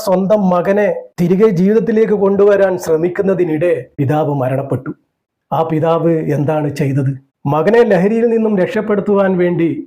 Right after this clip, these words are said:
മകനും ഒരു വിസ എടുത്ത് അങ്ങ് പ്രവാസ ലോകത്തേക്ക് കൊണ്ടുപോയി. സന്ദർശന വിസയിൽ അങ്ങ് സൗദിയിലേക്ക്. തന്റെ മകനെ ലഹരിയിൽ നിന്നും മുക്തിയാക്കി പുതിയൊരു മനുഷ്യനാക്കി മടങ്ങുമെന്ന് ആ പിതാവ് സ്വപ്നം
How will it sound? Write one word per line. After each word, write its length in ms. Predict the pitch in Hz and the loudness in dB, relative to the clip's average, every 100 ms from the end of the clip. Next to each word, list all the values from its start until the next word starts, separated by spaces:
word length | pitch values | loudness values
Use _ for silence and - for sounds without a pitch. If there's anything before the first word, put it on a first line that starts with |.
| - _ _ _ 127 | -16 _ _ _ -2
മകനും 400 | 156 180 226 220 190 | 0 0 2 2 2
ഒരു 120 | 185 160 | 2 0
വിസ 160 | 151 196 185 | 0 0 0
എടുത്ത് 280 | 170 170 156 131 - _ _ _ _ _ - | 0 -2 -2 -4 -12 _ _ _ _ _ -6
അങ്ങ് 160 | 151 147 | -4 -2
പ്രവാസ 360 | 151 135 156 180 190 | -2 0 0 0 2
ലോകത്തേക്ക് 440 | 170 165 - 156 151 | 2 2 0 -2 -2
കൊണ്ടുപോയി. 400 | 143 143 143 131 - - _ - | -2 0 0 0 -4 -12 _ -10
സന്ദർശന 520 | 175 160 165 170 190 180 165 | -4 0 2 2 2 2 2
വിസയിൽ 360 | 160 175 165 151 - - 143 | 0 0 0 -2 -6 -8 -4
അങ്ങ് 180 | 147 139 | -2 -2
സൗദിയിലേക്ക്. 600 | 151 135 131 139 127 - - - | -2 0 0 0 -2 -6 -6 -2
തന്റെ 220 | 156 185 170 | 0 2 2
മകനെ 260 | 165 185 190 170 | 2 2 2 0
ലഹരിയിൽ 340 | 151 180 190 190 | -2 0 0 0
നിന്നും 240 | 185 180 170 | 0 0 -2
മുക്തിയാക്കി 580 | 151 147 175 165 165 151 131 - _ | -4 -2 0 0 -2 -4 -4 -10 _
പുതിയൊരു 340 | 185 190 220 196 | 0 0 2 0
മനുഷ്യനാക്കി 580 | 160 175 175 185 170 170 151 | 0 -2 0 -2 -2 -2 -2
മടങ്ങുമെന്ന് 560 | 139 151 160 156 147 143 135 | -2 -2 -2 -2 -2 -2 -4
ആ 20 | 135 | -2
പിതാവ് 420 | 131 147 143 139 127 - - | -2 -2 -2 -2 -4 -6 -10
സ്വപ്നം 320 | 127 151 | -8 -4